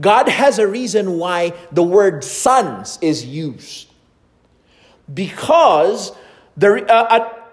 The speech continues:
well, look at that verse that we were, that verse that we were just reading over here. Verse fifteen.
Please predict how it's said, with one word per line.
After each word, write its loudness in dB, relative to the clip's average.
well, -2
look 0
at 0
that 2
verse -2
that -2
we -2
were, -2
that 2
verse 4
that -6
we -2
were 0
just -2
reading -6
over -4
here. -8
Verse 2
fifteen. -6